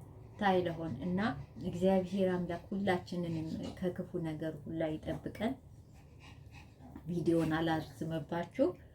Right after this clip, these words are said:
እንደው ውስጤ ያለውን ልንገራችሁ ብዬ ነው። ቪዲዮን ከማረዝመው ቆይ ለነገሩ ያው እንዴት እንደምጠቀም ደግሞ ግዴታ ማየት አለባችሁ፣ ቢረዝምም ማለት ነው።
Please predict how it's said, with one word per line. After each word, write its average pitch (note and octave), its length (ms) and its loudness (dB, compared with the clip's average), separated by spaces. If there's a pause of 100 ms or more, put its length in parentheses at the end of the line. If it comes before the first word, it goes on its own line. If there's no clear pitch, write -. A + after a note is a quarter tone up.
(240)
እንደው A3+ 280 8
ውስጤ G3 260 0 (120)
ያለውን E3+ 500 6
ልንገራችሁ D#3+ 640 0
ብዬ E3 280 0
ነው። A3+ 200 4
ቪዲዮን E3 420 2
ከማረዝመው E3 760 -2
ቆይ C#3+ 220 -2 (2250)
ለነገሩ G3+ 480 2 (100)
ያው D#3+ 160 0 (380)
እንዴት F#3+ 340 4
እንደምጠቀም D#3+ 720 -2
ደግሞ F3+ 300 2
ግዴታ D3+ 460 0
ማየት D#3 340 -2
አለባችሁ፣ D3+ 680 -6
ቢረዝምም E3 680 -2
ማለት D#3+ 380 -4
ነው። - 120 -8